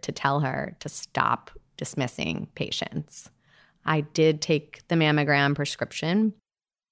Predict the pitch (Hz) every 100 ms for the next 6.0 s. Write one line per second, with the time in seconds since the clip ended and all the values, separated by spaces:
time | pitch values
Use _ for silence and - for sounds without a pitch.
0 | _ _ _ _ 135 139 135 - 139 139
1 | 147 147 143 147 131 131 - - 147 202
2 | 220 _ _ _ _ _ 156 147 143 151
3 | 160 160 156 156 151 151 135 143 156 -
4 | 143 151 151 160 139 - 85 165 - _
5 | _ 160 151 143 139 170 202 147 139 143